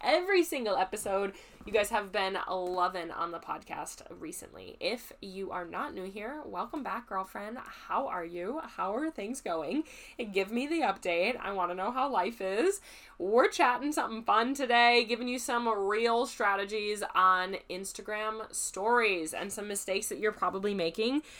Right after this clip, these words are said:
that I see all of the time. So at this point in my business, I have worked with over two hundred and fifty clients, close-knit, super tight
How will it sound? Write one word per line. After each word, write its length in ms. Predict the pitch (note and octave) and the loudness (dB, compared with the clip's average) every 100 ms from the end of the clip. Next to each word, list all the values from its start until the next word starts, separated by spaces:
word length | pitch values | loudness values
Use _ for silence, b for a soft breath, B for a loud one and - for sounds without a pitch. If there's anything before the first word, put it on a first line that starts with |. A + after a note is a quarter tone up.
| B | B
that 320 | G3 G3+ F#3+ - | 2 4 4 4
I 120 | G#3+ | 2
see 300 | A#3 - A#3+ | 2 2 0
all 220 | A3 G#3 G#3 | 2 4 2
of 80 | |
the 80 | F#3+ | 0
time. 340 | F#3+ E3+ G#2 C#3 | -4 -6 -6 -6
So 400 | G3 F3+ E3+ - - - - | -2 0 0 -6 -16 -6 -2
at 100 | A3 | 0
this 140 | D4 | -2
point 180 | - B3 | 0 0
in 80 | A3 | 0
my 80 | |
business, 460 | F#3+ E3+ F3+ A3+ - - | 0 0 -2 -4 -6 2
I 440 | F3+ E3+ F3 F3+ B B B - | 4 6 4 0 B B B -4
have 180 | G3+ | 0
worked 260 | F#3 F#3+ - | 2 0 0
with 260 | F#3 - - - - | -2 -2 -14 -18 -2
over 300 | F#3+ G3 G3+ | 0 0 -2
two 200 | G#3+ G#3+ | -2 -2
hundred 240 | G3 F#3 | -4 -4
and 140 | F#3 F#3+ | -6 -4
fifty 600 | F#3+ - F#3+ F#3 E3 - F3+ | -6 -4 -4 -2 -2 -4 -14
clients, 640 | - F#3+ F3 E3 F3 - - - F#3 - | -6 0 0 0 -6 -10 -12 -14 -16 -16
close-knit, 800 | - G#3 G3 G3 G3 F3 E3 - | -6 -2 -2 -2 -4 -4 -4 -4
super 440 | - G#3+ G#3 G3+ | -4 -2 -4 -6
tight 400 | G3+ F3+ E3+ E3 | -4 0 0 -2